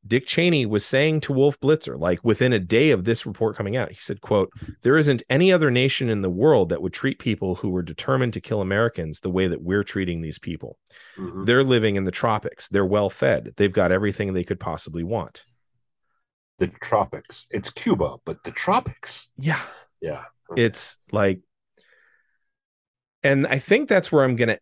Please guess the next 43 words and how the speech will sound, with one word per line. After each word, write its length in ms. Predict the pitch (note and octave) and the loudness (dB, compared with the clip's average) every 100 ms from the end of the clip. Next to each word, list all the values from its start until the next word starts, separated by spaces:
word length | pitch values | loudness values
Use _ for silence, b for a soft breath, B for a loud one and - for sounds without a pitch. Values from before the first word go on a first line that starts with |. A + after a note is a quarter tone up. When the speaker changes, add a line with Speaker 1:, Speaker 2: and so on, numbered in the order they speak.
| - | 0
Speaker 1:
end 280 | B2+ C#3 G2 | 2 4 2
it. 260 | - - B B | -2 -8 B B
<laughs> 240 | B G#2+ B B B _ - | B -10 B B B _ -8
So, 160 | - F3+ | -4 0
Speaker 2:
Mm-hmm. 840 | E3 B2 G#2+ A2+ - - - A#2+ | 4 4 2 -4 -16 -20 -4 0
Speaker 1:
uh, 140 | A#2 | 2
we're 100 | A#2+ | 4
gonna 160 | B2+ A#2+ | 4 2
pick 240 | - C3+ | 2 2
it 80 | C3+ | 4
up 160 | B2 - | 2 2
for 140 | B2+ | 0
the 100 | G#2+ | 2
next 320 | G2+ A#2+ - | 2 0 0
episode, 560 | F2+ F2+ E2 E2+ D#2 D#2 _ b b - | -2 -2 -6 -8 -8 -10 _ b b -6
um, 300 | G2 F#2+ F2+ | -2 -2 -2
Speaker 2:
Mm-hmm. 200 | F#2 G2 | -6 -4
Speaker 1:
where 380 | F#2 F#2 F#2 E2 | 0 4 4 2
we 380 | - G2+ F#2 F#2 | -2 0 0 -2
get 260 | G2+ A#2 | -2 -2
back 280 | G#2 G2 - | 0 0 0
into 120 | G#2 | -4
Spider-Man 540 | F#2 - G#2+ G#2+ G#2 F#2+ | -4 0 0 2 2 0
and 80 | F#2 | -2
his 180 | A2+ | -4
choices, 440 | - F#2+ E2 E2+ D#2 - | -2 -2 -2 -6 -8 -4
and 280 | F#2 F2 | -2 -2
the 80 | F2 | -2
real, 540 | G#2+ C#3+ A3 F#3+ C3 F#2+ | 0 2 4 6 4 2
you 120 | A#2 | -4
start 280 | A2 C#3 B2+ | 0 0 0
to 80 | B2 | 0
get 160 | A#2+ A#2+ | 0 0
into 180 | A#2 | 0
the 80 | G#2+ | 0
roller 300 | G2+ G#2 B2+ | 2 2 2
coaster 360 | - F2 - E2 | 0 -4 -4 -10
of 80 | D2+ | -10
things 280 | D#2+ D2+ | -12 -10
here. 160 | - D#2 | -6 -6
Speaker 2:
Mm-hmm. 160 | D#2 G2 B B B - | -6 -12 B B B -4
Speaker 1:
Um, 320 | G#2+ G#2 G2+ - G#2+ | 0 0 -4 -10 -2
but 300 | A#2+ G#2+ G2+ | 2 2 0